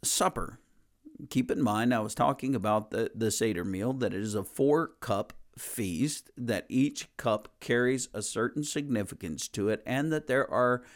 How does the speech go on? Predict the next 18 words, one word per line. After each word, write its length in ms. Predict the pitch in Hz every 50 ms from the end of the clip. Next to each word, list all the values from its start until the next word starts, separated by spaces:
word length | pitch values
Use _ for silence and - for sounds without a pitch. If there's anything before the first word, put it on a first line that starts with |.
| - - - - _
steps 500 | - - - - 165 120 - - - -
related 640 | - - 131 131 135 135 131 135 127 127 123 113 107 -
to 140 | 120 - -
each 340 | 107 107 - - - - -
cup 320 | - 78 71 71 - -
that 160 | - - - -
are 260 | - 110 107 110 110
partaken 800 | - - - - 110 - - 87 82 87 - - 80 80 - - - - - - - - - - - - -
in 920 | - - 85 - - 101 117 - - - - 78 - - 117 120 110 - - -
each 380 | - 117 113 - - - - - - -
moment, 480 | 110 110 107 104 104 98 107 120 120 - - _ -
so 560 | - - - - - - 147 151 165 180 190
that 400 | - 123 113 110 104 - - -
you, 240 | 110 113 113 104 - -
you 400 | 117 113 117 123 127 123 123 117
have 640 | 101 104 110 101 104 107 110 110 110 107 101 - -
the 320 | - 104 104 98 101 107 98 -
remembrance, 1120 | 123 117 113 113 110 110 123 143 156 131 - - 95 101 101 101 - - - - - -